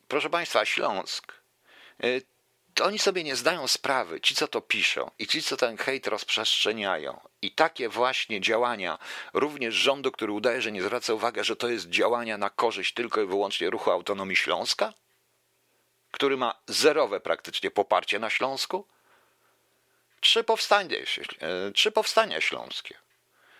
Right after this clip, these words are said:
Tylu ludzi zginęło po to, żeby być w Polsce. I jak my ich traktujemy? Proszę państwa, ja jestem warszawiakiem z dziada, pradziada i tak jak i cała moja rodzina z obu stron, nigdy nie miałem nikogo spoza Warszawy.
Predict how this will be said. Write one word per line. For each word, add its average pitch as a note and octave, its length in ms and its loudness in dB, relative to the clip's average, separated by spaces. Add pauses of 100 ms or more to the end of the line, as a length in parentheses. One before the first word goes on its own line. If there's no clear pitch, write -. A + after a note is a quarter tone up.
(140)
Tylu A#3+ 220 0
ludzi G3+ 300 0
zginęło C#2+ 600 -8 (340)
po G#3 100 4
to, G#3 120 0
żeby A3+ 220 0
być A#3+ 140 0
w - 100 -2
Polsce. - 500 2
I E3 100 0
jak D3 220 0
my D#2+ 80 -6
ich D2+ 120 -8
traktujemy? D2 720 -6 (420)
Proszę - 160 2
państwa, F3+ 260 2
ja F#3 120 0
jestem E3+ 280 -4
warszawiakiem C3 640 0
z - 20 0
dziada, A2+ 320 4
pradziada F2 600 0
i D#2+ 280 -6
tak F#2 140 2
jak F2 140 -2
i D2 60 -18
cała G2+ 280 4
moja E2 240 -2
rodzina E2 400 -4
z E2 80 -2
obu F2 180 -2
stron, F#2 420 -2
nigdy D3 300 -2
nie G#2+ 120 -6
miałem G#2 260 -4
nikogo D#2+ 340 -2
spoza D2 260 -4
Warszawy. - 380 -4